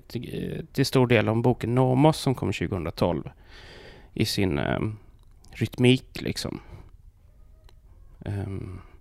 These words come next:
men den är ju såklart mer musikalisk än Baggböleri som är ganska upp-,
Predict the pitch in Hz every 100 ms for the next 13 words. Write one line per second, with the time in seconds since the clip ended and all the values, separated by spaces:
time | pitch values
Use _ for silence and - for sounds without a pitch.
0 | - - - - - 113 113 117 117 -
1 | - 90 - - 113 87 80 - - 104
2 | - - 95 90 92 104 - 87 87 87
3 | - - - 104 82 - - - - -
4 | - -